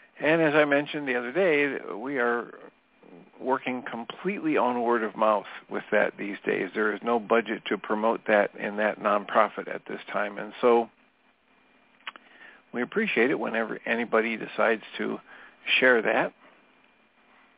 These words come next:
uh, with friends or family or on their social media feed. That's a discussion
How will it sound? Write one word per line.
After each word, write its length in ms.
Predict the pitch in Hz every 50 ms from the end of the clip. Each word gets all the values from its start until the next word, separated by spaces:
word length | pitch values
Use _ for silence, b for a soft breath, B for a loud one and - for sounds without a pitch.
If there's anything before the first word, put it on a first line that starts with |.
| - - _ - - 175
uh, 180 | - - - - - - - -
with 120 | 104 104 - -
friends 300 | - 107 113 113 113 107
or 100 | 101 104
family 460 | - - 113 113 113 110 113 117 120 110
or 200 | 92 - - - - - - _ _ _ B B B B B B B B B
on 180 | - 107 110
their 160 | 110 110 107 - -
social 300 | 123 117 104 - 110 104
media 360 | 110 120 120 113 104 101 104 -
feed. 260 | - 101 104 - - - - - _ _ _ _ _ _ _ _ _ _ _ _ _ _ _ _ _ _ b b b b b b b b b b b b b b _ _ _ _ -
That's 180 | - 104 104 -
a 40 | 113
discussion 800 | 95 95 98 - - - - 123 123 - - 127 117 117 117 -